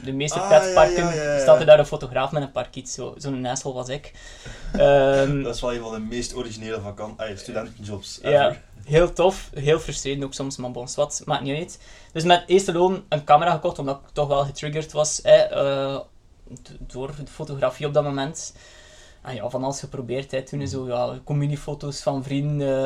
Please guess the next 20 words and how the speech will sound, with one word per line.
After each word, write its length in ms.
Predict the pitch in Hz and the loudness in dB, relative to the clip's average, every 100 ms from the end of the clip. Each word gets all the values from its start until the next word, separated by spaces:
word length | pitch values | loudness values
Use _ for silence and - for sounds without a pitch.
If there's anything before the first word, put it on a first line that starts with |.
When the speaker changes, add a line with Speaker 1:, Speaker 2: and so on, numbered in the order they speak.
| 131 | -2
Speaker 1:
eh, 60 | 139 | -4
natuurfoto's, 760 | 135 - 160 147 156 156 151 | -4 -4 -6 -4 -8 -6 -4
kennen 280 | - 165 160 | 0 0 -2
zo. 240 | 147 156 - | -4 -4 -6
Iedereen 560 | 160 160 165 160 143 135 | -4 -2 -4 -6 -10 -10
doet 180 | 156 147 | -6 2
wel 280 | 147 147 | 2 2
die, 360 | 139 139 - 143 | -4 -8 -8 -8
die, 260 | 139 135 139 | -8 -8 -6
die 120 | 139 | -6
foto's, 440 | - 143 156 143 139 | -10 -12 -10 -6 -4
zo 60 | |
Speaker 2:
Mhm. 80 | 143 | 2
Speaker 1:
van 100 | 151 | 2
een 100 | 139 | 2
plantje 360 | 147 147 147 156 | 0 0 0 -6
of 80 | 139 | -4
een, 160 | 135 | -4
een 80 | 143 | -4
bloemetje. 460 | 143 165 156 160 | -6 -6 -6 -10